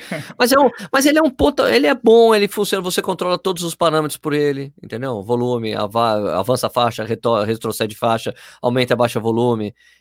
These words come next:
Speaker 2: né? Chama o assistente virtual. Cê, cê tem que ter todo, pra mim, o fone tem que ter tudo isso aí.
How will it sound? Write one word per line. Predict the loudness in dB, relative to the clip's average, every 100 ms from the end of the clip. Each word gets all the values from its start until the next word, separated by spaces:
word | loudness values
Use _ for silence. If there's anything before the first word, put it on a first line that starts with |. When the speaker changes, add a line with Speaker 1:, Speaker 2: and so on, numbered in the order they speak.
| _
Speaker 2:
né? | -4 -2
Chama | -2 0 0
o | 0
assistente | -2 -4 -4
virtual. | -4 -2 -2
Cê, | -4 -8
cê | -6 -4
tem | -2
que | -2
ter | -4
todo, | -2 -2 0 -2 -4
pra | -2
mim, | -2 -2 -4 _ -20 -10
o |
fone | -2 0 2
tem | 0
que | 0
ter | -2
tudo | -2
isso | -4 -2
aí. | -2